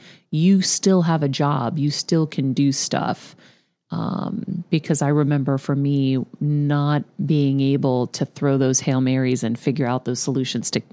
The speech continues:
you know, kick her out of this situation, or kick out is, like, a wrestling term, right? So,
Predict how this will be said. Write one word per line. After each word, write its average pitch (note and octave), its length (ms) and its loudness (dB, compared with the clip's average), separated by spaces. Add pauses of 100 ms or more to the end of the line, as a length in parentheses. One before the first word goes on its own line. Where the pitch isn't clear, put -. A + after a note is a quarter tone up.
you B2+ 140 -2
know, G#2 120 -2
kick - 280 -4
her C#3 140 2
out B2+ 160 2
of A#2 80 0
this - 180 0
situation, C#3 1200 -2 (100)
or D3 120 -12
kick F3 180 -2
out C#3 220 0
is, B2+ 120 -2
like, A#2+ 140 -6
a B2+ 40 0
wrestling A#2+ 420 -4
term, B2 260 -4
right? B2+ 200 -2
So, C3 300 -2